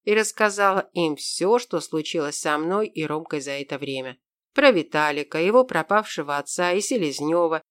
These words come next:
имевшего, по нашему мнению, к этому непосредственное отношение. И про то, как Ромка утром кинулся на мою защиту, а после этого бесследно исчез.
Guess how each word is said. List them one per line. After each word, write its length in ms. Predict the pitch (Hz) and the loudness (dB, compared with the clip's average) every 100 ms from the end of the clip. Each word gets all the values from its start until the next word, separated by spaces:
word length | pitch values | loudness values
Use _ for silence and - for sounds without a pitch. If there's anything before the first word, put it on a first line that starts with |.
| _ _ | _ _
имевшего, 680 | 220 214 190 - 185 175 170 | 0 2 2 0 -2 0 2
по 180 | 180 180 | 2 2
нашему 440 | 170 - 170 170 | 0 0 0 0
мнению, 500 | 175 190 190 170 160 | 0 -2 0 0 -2
к 100 | - | -2
этому 240 | 165 156 | -2 -2
непосредственное 920 | 160 165 175 175 151 131 - 143 143 139 | -2 0 0 0 -4 -6 -8 -6 -6 -8
отношение. 760 | - 156 151 160 143 139 139 _ _ | -8 -8 -6 -6 -6 -8 -14 _ _
И 140 | 220 233 | -2 0
про 240 | 226 214 | 4 2
то, 200 | 220 262 | 4 4
как 240 | 208 180 | 4 2
Ромка 500 | 196 220 208 175 - _ | 2 2 2 0 -2 _
утром 420 | 240 220 170 170 | 2 4 2 0
кинулся 520 | 165 208 180 165 180 | 2 4 4 2 0
на 100 | 170 | 2
мою 260 | 180 185 180 | 4 4 2
защиту, 680 | 185 180 - 247 226 165 - _ | 2 2 0 -4 -2 -4 -4 _
а 160 | 226 214 | 2 4
после 400 | 214 208 220 233 | 2 4 4 4
этого 240 | 180 151 | 2 0
бесследно 640 | 151 147 165 180 156 139 | -2 -2 0 0 0 -4
исчез. 500 | 131 - 147 135 - | -6 -6 -6 -6 -12